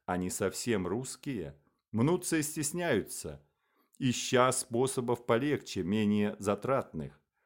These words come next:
В том и принципиальная и почти непреодолимая разница между одними и другими. Прочтите повесть с финалом, скажем так, открытым,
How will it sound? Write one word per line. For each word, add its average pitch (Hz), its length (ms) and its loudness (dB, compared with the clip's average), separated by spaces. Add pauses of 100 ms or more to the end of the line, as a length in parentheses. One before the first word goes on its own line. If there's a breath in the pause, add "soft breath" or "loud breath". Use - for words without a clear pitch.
(120)
В - 260 0
том 160 300 4
и 139 160 2
принципиальная 127 1080 2
и 120 200 -4
почти 110 480 0
непреодолимая 113 960 2
разница 117 480 2
между 120 340 2
одними 120 640 2 (240)
и 107 80 -2
другими. 117 640 -2 (680)
Прочтите 143 760 0
повесть 143 600 0
с - 20 -12
финалом, 98 640 -2 (120)
скажем 127 440 -2
так, 95 420 0
открытым, 101 680 -4